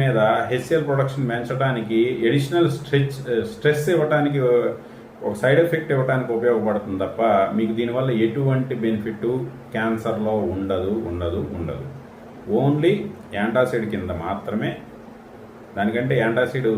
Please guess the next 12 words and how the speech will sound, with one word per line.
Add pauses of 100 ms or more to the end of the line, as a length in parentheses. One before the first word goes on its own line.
దీనికంటే
ఇంకా
బెటర్
యాంటాసిడ్స్
ఉన్నాయి,
డైజిన్
ఇట్లాంటి, (460)
అవి
వాడుకోవటం
బెటర్.
లేకపోతే
పీపీఐ,